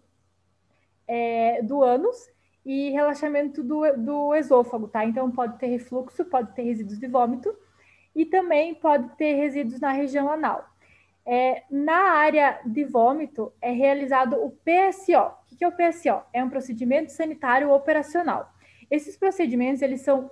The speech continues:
distribuídos ao longo do fluxograma pra evitar, é, contaminações, né? Contaminação cruzada.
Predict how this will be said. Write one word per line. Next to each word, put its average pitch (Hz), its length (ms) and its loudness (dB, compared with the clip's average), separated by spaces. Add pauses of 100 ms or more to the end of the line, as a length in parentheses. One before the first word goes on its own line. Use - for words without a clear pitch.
distribuídos 277 720 -2
ao 277 160 6
longo 294 500 2
do 240 540 0
fluxograma 277 760 0 (400)
pra 330 200 6
evitar, 320 640 0 (280)
é, 269 440 2
contaminações, 339 1040 -2
né? 233 160 0
Contaminação 277 560 -4
cruzada. 254 520 -2